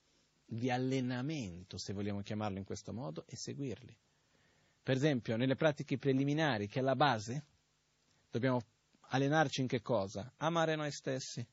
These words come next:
amare gli altri, sviluppare equanimità. O meglio,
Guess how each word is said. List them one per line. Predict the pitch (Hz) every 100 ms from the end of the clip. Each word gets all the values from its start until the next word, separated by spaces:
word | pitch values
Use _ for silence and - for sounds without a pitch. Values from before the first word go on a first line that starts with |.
| _ _ -
amare | 131 123 117 107
gli | 95 87
altri, | 82 - - - 123
sviluppare | 120 147 143 143 131
equanimità. | 127 131 123 117 110 104 85 - _ _ _ _ _ _ _ _ -
O | 127
meglio, | 120 92 -